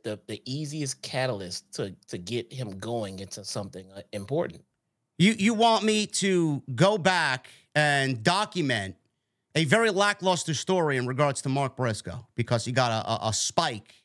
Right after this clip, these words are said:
Speaker 2: drilled into his head by Julia Hart. Now, I, I, I told Jesse this earlier. I asked him, was there a reason why the spike was driven into his head? Was there a reason why the House of Black is targeting Mark Briscoe, why they want to eliminate Mark Briscoe?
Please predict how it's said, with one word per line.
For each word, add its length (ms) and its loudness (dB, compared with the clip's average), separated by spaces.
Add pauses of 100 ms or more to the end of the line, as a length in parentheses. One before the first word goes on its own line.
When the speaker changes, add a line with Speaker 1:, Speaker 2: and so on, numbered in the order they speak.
(560)
Speaker 2:
drilled 380 4
into 260 0
his 140 0
head 180 0
by 140 2
Julia 360 0
Hart. 300 -2 (300)
Now, 420 4
I, 340 2
I, 60 2
I 40 4
told 540 0
Jesse 360 2
this 200 -2
earlier. 400 0 (360)
I 100 6
asked 300 2
him, 200 2
was 280 2
there 160 4
a 60 2
reason 440 0
why 320 4
the 120 -4
spike 380 2
was 140 -4
driven 320 0
into 240 0
his 160 0
head? 220 2
Was 160 2
there 120 4
a 60 0
reason 400 2
why 400 2 (340)
the 60 2
House 280 0
of 80 -4
Black 340 2
is 160 -2
targeting 680 2 (340)
Mark 280 4
Briscoe, 500 2
why 240 4
they 140 2
want 240 2
to 80 -4
eliminate 600 0
Mark 300 0
Briscoe? 480 0